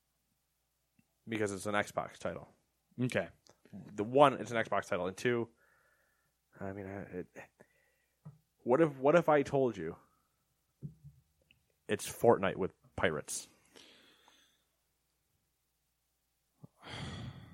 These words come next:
Speaker 2: I don't know.
Speaker 1: What if I told you it was Fortnite with pirates?
Speaker 2: Do you think that's what it is?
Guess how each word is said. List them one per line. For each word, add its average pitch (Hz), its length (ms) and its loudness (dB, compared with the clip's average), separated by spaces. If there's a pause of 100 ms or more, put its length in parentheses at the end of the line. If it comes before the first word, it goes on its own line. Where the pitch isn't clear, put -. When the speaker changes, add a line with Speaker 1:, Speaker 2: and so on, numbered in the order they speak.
(880)
Speaker 2:
I 113 120 2
don't 107 140 6
know. 95 80 6
Speaker 1:
What 107 120 10
if 120 140 4
I 117 100 8
told 113 360 2
you 87 100 2
it 73 40 0
was 80 100 -4
Fortnite 80 340 -6
with 69 120 -8
pirates? 62 360 -10
Speaker 2:
Do 107 60 2
you 101 60 2
think 95 180 -6
that's 95 200 -6
what 101 120 -2
it 92 80 -4
is? 135 260 -6